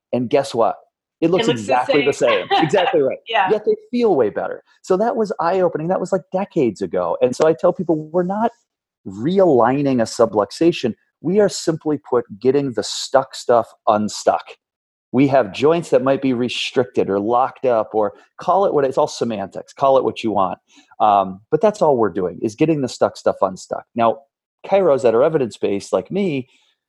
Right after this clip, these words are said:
Speaker 1: that's how we talk, and that's how we explain it to our patients. And that's not why, it's why I don't do a two-minute treatment and see eighty-five patients a day, 'cause
Speaker 2: Mm-hmm.
Speaker 1: that's only part of the equation. You know,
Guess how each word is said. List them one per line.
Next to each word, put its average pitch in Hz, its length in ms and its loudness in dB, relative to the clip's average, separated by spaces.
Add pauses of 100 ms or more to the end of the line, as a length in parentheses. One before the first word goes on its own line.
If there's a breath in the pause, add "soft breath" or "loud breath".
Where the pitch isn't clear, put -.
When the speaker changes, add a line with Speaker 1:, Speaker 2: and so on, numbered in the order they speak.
(300)
Speaker 1:
that's 139 220 -2
how 123 80 4
we 101 120 0
talk, - 340 -2 (120)
and 107 160 -2
that's 110 200 0
how 110 60 -2
we 101 120 0
explain 98 320 -2
it 92 80 -6
to - 100 -2
our 92 60 2
patients. 123 480 -2
And 120 120 0
that's 120 240 0
not 123 320 0
why, 104 240 2 (140)
it's 113 280 2
why 113 180 4
I 107 60 2
don't 104 220 -2
do 104 120 -2
a 92 60 -2
two-minute 98 500 -6
treatment 107 360 -4
and 92 120 -10
see 98 260 -4
eighty-five 90 420 0
patients - 360 -4
a 180 40 -6
day, 151 320 2 (380 soft breath)
'cause 92 200 0
Speaker 2:
Mm-hmm. - 120 -20
Speaker 1:
that's 139 160 0
only 110 200 -2
part 107 220 2
of 98 60 -4
the 98 80 -4
equation. 147 460 0 (920)
You 110 120 0
know, 101 160 2